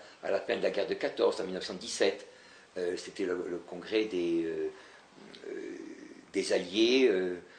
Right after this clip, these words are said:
et des pays neutres, qui s'est tenu en, euh, juin mille neuf cent dix-sept, et qui a donné le découpage de l'Europe, justement, après, euh, le,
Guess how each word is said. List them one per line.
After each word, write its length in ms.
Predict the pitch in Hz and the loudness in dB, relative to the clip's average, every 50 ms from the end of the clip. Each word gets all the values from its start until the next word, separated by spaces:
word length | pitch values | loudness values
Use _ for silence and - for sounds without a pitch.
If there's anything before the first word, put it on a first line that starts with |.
| - - _ _ - 101 | -20 -20 _ _ -6 -4
et 240 | 98 95 95 95 | -2 -2 -2 -2
des 160 | 95 92 92 - | -4 -6 -8 -4
pays 240 | - 123 117 117 | 0 0 0 2
neutres, 360 | 107 110 107 104 - - - - - - - _ _ _ _ _ - 113 107 | 4 4 4 2 2 -2 -8 -12 -14 -20 -20 _ _ _ _ _ -18 -16 -14
qui 100 | - - | -12 -10
s'est 100 | - 107 | -8 -8
tenu 340 | - - 101 95 98 98 98 | -6 -6 -4 -4 -2 -2 -2
en, 240 | 92 87 87 87 87 | -2 -2 -4 -4 -4
euh, 380 | 87 87 87 87 87 87 85 82 | -4 -4 -4 -6 -8 -10 -10 -10
juin 220 | 85 90 95 95 | -6 -2 -2 -2
mille 100 | 90 92 | -2 -4
neuf 100 | 85 82 | -6 -6
cent 100 | - 98 | -6 -8
dix-sept, 520 | 90 90 92 - - 123 131 139 - - - - - - - - - | -8 -8 -6 0 4 4 4 4 2 -2 -10 -14 -18 -20 -8 0 4
et 120 | 117 113 | 4 4
qui 100 | - - 127 | 6 6 6
a 120 | 117 113 - | 6 6 4
donné 360 | - 98 110 104 95 117 127 | 2 2 2 2 4 4 4
le 80 | 117 | 4
découpage 520 | 98 110 110 - 113 104 - 120 117 117 - | 4 4 2 0 0 2 6 6 6 8 6
de 80 | 101 | 4
l'Europe, 460 | 98 92 87 85 98 123 139 - - - | 4 4 4 4 4 4 4 2 0 -10
justement, 400 | - - - - 85 87 101 113 | -12 -12 -10 -8 -4 -4 -2 0
après, 400 | - 92 - - - 107 104 104 | 0 -2 -2 -2 0 2 2 4
euh, 60 | 98 95 | 4 2
le, 580 | 92 90 85 85 82 85 85 87 85 82 82 | 0 -2 -4 -4 -4 -4 -4 -4 -6 -8 -10